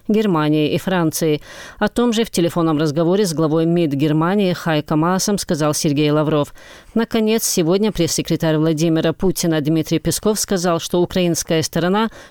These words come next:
поменяла свою позицию и что он не знает, насколько может работа продолжаться в условиях меняющейся позиции.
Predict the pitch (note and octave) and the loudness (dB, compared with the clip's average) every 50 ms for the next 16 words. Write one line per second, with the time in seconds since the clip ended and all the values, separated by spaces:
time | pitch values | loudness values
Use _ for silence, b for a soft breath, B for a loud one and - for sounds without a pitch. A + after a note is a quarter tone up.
0 | B B - B3 A#3+ A#3 F#3+ D#3 D3+ D#3+ E3 D#3+ - D#3+ D#3 D#3 D#3+ D#3+ - F#3 | B B 0 0 2 2 2 2 2 0 0 -2 -2 0 0 0 0 0 0 0
1 | F#3 E3+ F#3 F3 - - - D#3 - - - - F#3 F3 F3 F3 F3+ F#3+ F#3 F3+ | 0 2 0 0 0 0 -2 0 0 -2 -2 0 0 0 2 2 2 2 2 2
2 | F#3+ E3+ D3+ D3 - - E3 - - F#3 D#3+ D3 - D#3+ D#3 D3+ D3 C#3+ - D3 | 0 0 0 0 0 -2 -4 -2 0 -2 -2 0 0 0 2 2 0 0 0 -2
3 | D#3 D3 F3+ F#3 - G3+ - F3 D3+ D3+ D3 C3 D3+ D#3+ D#3+ - G3 E3 - E3 | 0 0 0 0 -2 -2 -2 0 0 0 0 0 0 -2 -2 -2 -4 -2 -2 -4
4 | - - D#3+ D3 C#3+ C#3+ D#3 D#3+ - - F3 E3+ D#3+ D3 C#3 C#3 C3+ - - D3 | -2 0 2 2 2 2 0 0 0 0 0 2 2 2 0 0 -2 -2 -2 -2
5 | - - E3 C#3 - D#3 C#3+ C#3 D3 C3 - - D#3+ D3+ C#3+ C#3 C#3 C#3+ | -2 -2 -4 -2 0 0 2 2 2 0 0 0 0 2 2 2 0 -2